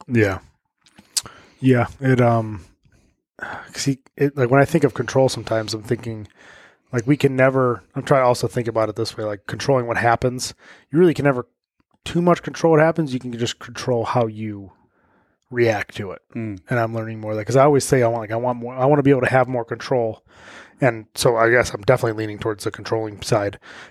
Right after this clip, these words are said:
Speaker 1: to most things, but it's not like I wanna be able to control Jacob in our business. I wanna be able to control the, the, the coaches. It's more of, I wanna be able to control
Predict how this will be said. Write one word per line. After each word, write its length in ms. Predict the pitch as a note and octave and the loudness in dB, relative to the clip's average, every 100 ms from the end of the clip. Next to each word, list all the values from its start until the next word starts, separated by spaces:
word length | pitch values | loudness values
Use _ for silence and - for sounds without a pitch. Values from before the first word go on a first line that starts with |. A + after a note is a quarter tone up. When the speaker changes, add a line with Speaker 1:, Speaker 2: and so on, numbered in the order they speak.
| - | -6
Speaker 1:
to 80 | |
most 240 | A#2 G#2+ - | -4 -2 -2
things, 200 | A2+ G#2+ | -4 0
but 160 | B2 | 2
it's 140 | B2 - | 2 4
not 240 | D3 D3+ | 4 4
like 260 | C3 A#2+ - | 4 2 2
I 100 | C3+ | 2
wanna 220 | B2 B2 | 4 2
be 100 | A2+ | 2
able 100 | A#2+ | 2
to 80 | A2 | 0
control 800 | - G#2+ - C#3 B2 G#2+ G2+ G2 - | -4 -8 -2 2 2 2 -4 -10 0
Jacob 480 | C3+ A#2 A2+ G#2 - | 2 4 2 0 -4
in 120 | A2+ | -6
our 120 | G#2 | -4
business. 300 | G#2 A2 G2+ - | 0 0 -2 -8
I 20 | A#2 | -2
wanna 120 | A#2 | 0
be 80 | A#2 | 2
able 100 | A2 | 0
to 100 | - | -2
control 500 | - - C3 A#2+ A2+ | -4 2 4 4 2
the, 120 | G#2+ - - | -2 -8 -6
the, 240 | A#2+ G#2+ A2 | -2 -2 -4
the 180 | A2+ A2 | -8 -6
coaches. 580 | - C3 A#2 A2 G2 - - - - - | 2 2 2 -2 -4 -8 -12 -16 -10 -4
It's 200 | C3+ C#3 | -2 0
more 320 | C#3+ C#3+ C#3 | 4 6 6
of, 420 | B2 A2+ G#2+ - _ - | 6 2 -4 -20 _ 0
I 100 | C#3 | 2
wanna 220 | C#3+ C3+ | 4 2
be 140 | B2+ | 2
able 180 | B2 A#2 | 2 0
to 100 | A2+ | -6
control 760 | - A#2+ G#2 - A#2+ A#2 A2 | -8 -14 -8 -4 -2 0 -4